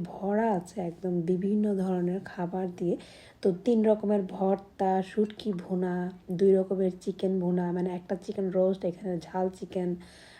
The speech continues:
আবার চিংড়ি মাছ, রুই মাছ, ডিম, সবজি, মানে, কোনো কিছু আর বাদ ছিল না। টেবিলও স্পেস হচ্ছিল না, এত এত খাবার ভাবি রান্না করেছিল।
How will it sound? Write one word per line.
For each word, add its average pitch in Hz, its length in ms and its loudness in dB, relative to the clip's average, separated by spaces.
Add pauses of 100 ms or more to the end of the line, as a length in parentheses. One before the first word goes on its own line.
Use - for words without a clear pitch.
(160)
আবার 175 240 -2 (100)
চিংড়ি 196 300 0
মাছ, 190 320 0
রুই 185 240 2
মাছ, 185 300 0 (160)
ডিম, 185 480 2 (720)
সবজি, 190 800 2 (680)
মানে, 208 240 2
কোনো 226 340 0
কিছু 226 340 0
আর 214 140 6
বাদ 190 360 2
ছিল 196 200 2
না। 190 180 0
টেবিলও 208 540 4
স্পেস 202 380 2 (100)
হচ্ছিল 185 360 -2
না, 190 160 -2
এত 180 340 -4
এত 180 300 -4
খাবার 190 360 -2
ভাবি 185 280 -2
রান্না 175 300 -2
করেছিল। 185 540 0